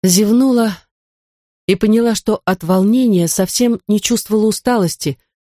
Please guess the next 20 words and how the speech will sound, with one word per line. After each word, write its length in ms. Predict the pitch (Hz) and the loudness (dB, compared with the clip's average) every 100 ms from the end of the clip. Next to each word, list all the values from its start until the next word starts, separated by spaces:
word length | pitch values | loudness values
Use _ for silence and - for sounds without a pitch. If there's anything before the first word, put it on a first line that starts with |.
| _ _ _ _ | _ _ _ _
но 100 | 175 | -2
сейчас 420 | 175 190 - 208 | 0 0 0 0
она 180 | 180 180 | 0 0
будто 340 | 170 185 - 175 | 0 -2 -2 -2
бетонной 800 | 147 175 - 208 214 202 190 | -2 -4 -2 0 2 2 0
плитой 640 | 180 190 185 - 196 180 156 | -2 -2 -2 -2 0 0 0
придавила 520 | 160 151 156 151 147 | -2 0 0 2 2
меня. 380 | 147 147 147 - _ _ _ _ _ _ _ _ _ | 2 2 -2 -6 _ _ _ _ _ _ _ _ _
Так, 440 | 147 151 156 - - - | -2 0 -2 -4 -14 -8
спать. 680 | - - 139 143 - - _ _ _ _ _ _ _ | -8 -4 -2 -2 -6 -16 _ _ _ _ _ _ _
Все 340 | - - 214 269 | -4 0 0 0
похищения 720 | 254 - 220 247 247 233 220 | -2 -2 0 2 2 2 2
невест 600 | 202 196 240 226 - - _ _ _ | 2 2 0 -2 -6 -20 _ _ _
и 60 | 185 | 0
любовные 600 | 185 170 208 190 185 170 | 2 2 2 2 0 0
тайные 500 | 190 175 170 156 156 | 0 2 2 2 2
линии 340 | 208 240 226 | 2 2 0
переносятся 720 | - 160 165 196 180 - 160 | 0 0 2 0 -4 -4 -2
на 260 | 147 139 180 | 0 0 0
завтра, 580 | 131 147 151 - 139 | 0 -2 -2 -4 -6